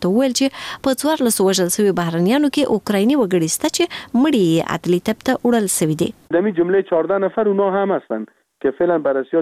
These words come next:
Speaker 2: جریان داره.
Speaker 1: دی وی په څوارلسو کسانو کې هغوی هم شامل دي چې اوس مهال تر ارزونې لاندې دي. ټول عدلي طب ته لیږل سوي دي. پر بهرنیو وګړو زموږ ډیر تمرکز پر دې دی چې هویت یې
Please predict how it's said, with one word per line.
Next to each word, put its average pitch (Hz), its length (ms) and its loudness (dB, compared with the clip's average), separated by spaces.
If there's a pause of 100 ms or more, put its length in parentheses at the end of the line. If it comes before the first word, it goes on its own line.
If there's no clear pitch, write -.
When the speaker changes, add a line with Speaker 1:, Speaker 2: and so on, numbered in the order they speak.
Speaker 2:
جریان 156 260 -2
داره. 202 280 0 (100)
Speaker 1:
دی 311 120 2
وی 320 200 0
په 262 140 2
څوارلسو 262 480 0
کسانو 220 340 0
کې 233 160 2
هغوی 190 280 0 (100)
هم 269 200 0
شامل 165 300 0 (100)
دي 175 120 2
چې - 220 -4 (200)
اوس 190 120 0 (100)
مهال 202 220 0 (120)
تر 202 180 -2
ارزونې 190 480 2
لاندې 165 320 0
دي. 180 60 0 (360)
ټول 302 160 2 (120)
عدلي 185 180 0 (100)
طب 247 200 -6
ته 170 160 2
لیږل 180 340 0
سوي 170 220 0
دي. 175 60 2 (420)
پر 254 180 0
بهرنیو 247 400 0
وګړو 226 400 0
زموږ 214 300 0
ډیر 269 200 0
تمرکز 208 460 -2
پر 185 100 -2
دې 240 100 2 (100)
دی 269 80 2
چې 269 160 0 (340)
هویت 262 340 0
یې 185 40 0